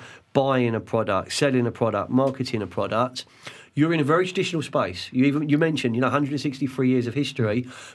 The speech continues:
but you're with a business there that wants to think entrepreneurially. Love to get your feelings and thoughts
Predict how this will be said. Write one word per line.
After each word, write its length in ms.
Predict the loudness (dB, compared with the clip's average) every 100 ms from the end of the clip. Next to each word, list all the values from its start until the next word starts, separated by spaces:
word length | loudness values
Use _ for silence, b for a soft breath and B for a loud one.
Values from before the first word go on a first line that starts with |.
| B
but 240 | 2 2 0
you're 160 | 2 2
with 380 | 4 2 2 0
a 60 |
business 380 | 2 0 0 0
there 200 | 0 0
that 140 | 0
wants 320 | 0 2 2 0
to 100 | -2
think 240 | 0 2
entrepreneurially. 1040 | 0 -4 -4 0 2 2 -2 -4 -6 -8 -10 B B B B B B
Love 300 | 4 4 2
to 100 | 0
get 200 | 0 0
your 200 | 0 -2
feelings 600 | -2 0 2 2 2 2
and 180 | 0 0
thoughts 400 | 2 2 2